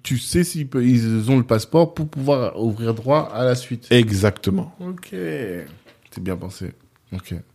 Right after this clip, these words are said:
Speaker 2: Donc, le test, c'est un test écrit et oral.
Speaker 1: Mhm.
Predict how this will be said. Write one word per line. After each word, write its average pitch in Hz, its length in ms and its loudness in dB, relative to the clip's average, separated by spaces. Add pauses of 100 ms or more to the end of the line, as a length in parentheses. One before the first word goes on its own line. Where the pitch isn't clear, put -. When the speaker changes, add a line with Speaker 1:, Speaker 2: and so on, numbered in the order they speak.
(1300)
Speaker 2:
Donc, 135 200 4
le 131 100 6
test, - 500 0 (100)
c'est - 160 -4
un 143 80 4
test 151 300 2
écrit 151 360 -2
et 214 100 2
oral. 127 420 2 (220)
Speaker 1:
Mhm. 98 80 -8